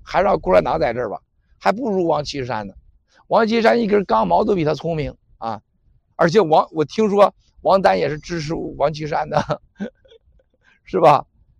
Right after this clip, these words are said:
那这个基本的逻辑嘛。他们去了以后，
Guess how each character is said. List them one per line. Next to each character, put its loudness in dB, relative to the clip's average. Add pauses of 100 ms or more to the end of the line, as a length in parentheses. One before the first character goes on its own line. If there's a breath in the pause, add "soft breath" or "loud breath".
(520)
那 -4 (200)
这 8
个 6
基 -6 (140)
本 4
的 6
逻 6
辑 0
嘛。 -2 (1600)
他 2
们 4
去 -4
了 4
以 2
后， 0